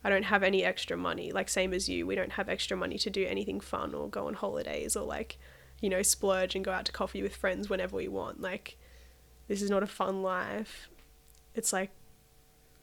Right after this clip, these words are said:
how do you rewire your brain to be, like, okay with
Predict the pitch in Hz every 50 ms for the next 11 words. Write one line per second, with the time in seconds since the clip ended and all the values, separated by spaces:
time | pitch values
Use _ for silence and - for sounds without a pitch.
0 | - - - - - - 214 208 202 196 208 220 220 233 226 233 226 214 202 190
1 | 185 185 185 185 190 185 180 - - 185 185 185 185 208 - 208 208 - 202 208
2 | 208 - - 214 220 - - 196 196 - - 208 190 185 185 196 208 208 - -
3 | -